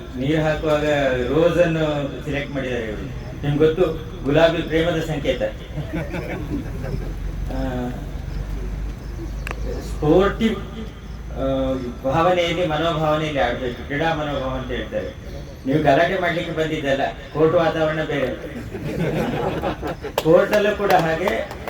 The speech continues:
ಆರ್ಗ್ಯುಮೆಂಟಿಗೆ ಮಾತ್ರ, ಕೇಸಿಗೆ ಮಾತ್ರ,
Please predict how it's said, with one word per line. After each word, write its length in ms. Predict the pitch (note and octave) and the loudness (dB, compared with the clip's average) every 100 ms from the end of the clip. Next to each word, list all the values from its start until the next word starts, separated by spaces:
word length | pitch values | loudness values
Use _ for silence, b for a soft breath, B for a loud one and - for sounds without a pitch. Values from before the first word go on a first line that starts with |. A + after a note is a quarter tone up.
| - - - - - - - - | -10 -12 -12 -10 -10 -12 -6 0
ಆರ್ಗ್ಯುಮೆಂಟಿಗೆ 680 | C#3 F3+ G3 G3+ G3 G3 G3+ | 4 4 4 0 2 2 2
ಮಾತ್ರ, 400 | F3+ F#3 F#3 E3+ | 2 2 2 2
ಕೇಸಿಗೆ 680 | D3+ - D#3 F3 F#3 F#3 | 2 2 2 2 2 0
ಮಾತ್ರ, 280 | E3 D#3+ | 0 0